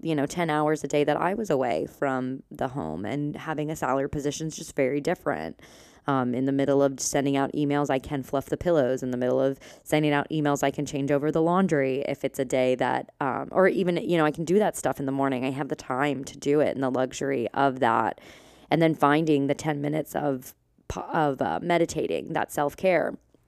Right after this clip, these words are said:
So if you're someone that's a clock in, clock out, you probably more understand and side with Douglas's, you know, ideas behind, like, I just want time to relax,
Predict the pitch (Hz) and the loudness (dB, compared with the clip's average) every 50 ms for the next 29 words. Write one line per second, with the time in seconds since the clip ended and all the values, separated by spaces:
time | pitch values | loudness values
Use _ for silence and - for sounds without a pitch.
0 | _ _ _ _ _ _ - - - - 196 - - 208 208 - 233 220 214 208 | _ _ _ _ _ _ -12 -4 2 2 2 4 6 4 6 6 6 6 6 4
1 | 190 175 175 - - 170 - 180 160 147 - 160 147 143 143 - - 139 139 - | 4 2 2 0 -2 0 4 4 4 4 4 0 -2 -2 -2 -2 -2 -2 0 0
2 | - 208 240 233 196 170 170 - - - - - - - _ - - 202 - - | 2 6 8 10 10 10 10 8 4 -4 -20 -20 -20 -18 _ -4 -4 -4 -2 2
3 | - 156 165 165 165 131 160 160 151 147 147 143 135 127 131 131 135 139 139 - | 2 2 4 4 2 2 2 2 2 2 0 0 -2 -2 0 0 2 0 0 0
4 | - _ - 160 147 - 143 131 - - 139 139 143 143 131 127 - 131 123 117 | -2 _ -2 -2 0 0 -4 -4 -2 -2 0 0 2 0 0 0 2 2 2 2
5 | - 143 143 143 - - - 135 135 131 - 139 - - 147 131 127 127 123 - | 0 -2 -2 -2 -4 -2 0 0 0 0 -2 -6 -4 -4 -6 -4 -4 -6 -8 -10
6 | - - - - - - _ _ _ _ _ 160 151 139 131 127 131 143 139 127 | -12 -14 -18 -20 -20 -20 _ _ _ _ _ -2 0 0 2 2 2 0 0 0
7 | 139 139 147 151 151 - 135 - 143 143 143 135 135 123 - - 131 131 139 156 | 0 0 0 0 -2 -4 -6 -6 -4 -6 -4 -4 -4 -6 -4 -4 -2 0 0 0
8 | 165 151 - 147 143 143 143 - - - 139 135 135 - - - - - 143 160 | -2 -4 -4 -6 -8 -8 -10 -12 -8 -8 -6 -6 -6 -8 -10 -6 -2 0 0 2
9 | 185 180 160 - - - - - - - | 2 2 0 0 -4 -6 -8 -14 -16 -16